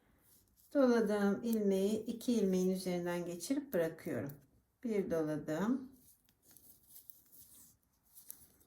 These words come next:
İki ilmeğimi düz ördüm.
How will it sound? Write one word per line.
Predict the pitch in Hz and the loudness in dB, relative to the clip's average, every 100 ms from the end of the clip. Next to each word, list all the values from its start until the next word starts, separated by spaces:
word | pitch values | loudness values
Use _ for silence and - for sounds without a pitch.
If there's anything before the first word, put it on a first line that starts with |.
| - - 247 | -20 -16 -12
İki | 214 - 202 | -12 -4 -2
ilmeğimi | 180 170 165 160 156 156 | 0 -2 -4 -6 -6 -8
düz | 180 185 | -6 -4
ördüm. | 185 165 151 147 156 190 240 - | 0 0 0 -4 -2 0 -2 -4